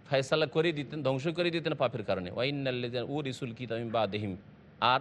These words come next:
এদের পরে যাদেরকে কিতাব দেওয়া হয়েছে, অর্থাৎ ইহুদি খ্রিস্টান, তাদের কথা বলা হয়েছে, অথবা কোরআনে কারীমের কথা বলা হয়েছে, লাফি শাক্কিম মিনহু মুরিব, এরা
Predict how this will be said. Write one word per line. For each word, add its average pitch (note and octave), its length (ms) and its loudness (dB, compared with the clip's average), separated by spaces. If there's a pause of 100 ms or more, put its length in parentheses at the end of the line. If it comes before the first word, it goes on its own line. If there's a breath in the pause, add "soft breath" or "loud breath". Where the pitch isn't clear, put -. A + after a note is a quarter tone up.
এদের C#3 320 0
পরে D#3 300 2
যাদেরকে C3 380 0
কিতাব F3 440 0
দেওয়া D3+ 240 2
হয়েছে, A#2 340 -2
অর্থাৎ C#3 340 -2
ইহুদি C3 300 -2
খ্রিস্টান, C#3+ 500 -4 (580)
তাদের C3+ 220 4
কথা D3+ 200 2
বলা D#3+ 200 4
হয়েছে, F3+ 200 -2
অথবা F#3 400 2
কোরআনে E3+ 360 2
কারীমের F3+ 340 0
কথা F3+ 240 0
বলা F3 200 4
হয়েছে, F3 260 -2 (800)
লাফি D3+ 280 2
শাক্কিম E3+ 400 -2
মিনহু D#3 300 0
মুরিব, C#3+ 380 0
এরা D3 340 2